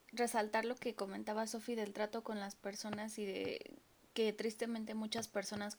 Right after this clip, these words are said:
con bajos recursos, s-, eh,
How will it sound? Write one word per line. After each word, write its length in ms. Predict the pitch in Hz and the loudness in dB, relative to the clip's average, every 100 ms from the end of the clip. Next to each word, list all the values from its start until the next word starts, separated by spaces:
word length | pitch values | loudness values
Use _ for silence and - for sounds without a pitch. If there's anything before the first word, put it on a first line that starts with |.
| - | -6
con 180 | - 208 | 0 2
bajos 320 | 202 202 208 | 2 2 -2
recursos, 540 | 202 196 196 - 202 - - - - - | -2 -2 -2 -2 -4 -6 -14 -14 -16 -12
s-, 220 | - - - | -4 -4 0
eh, 520 | - 220 196 180 147 | 4 6 6 2 -2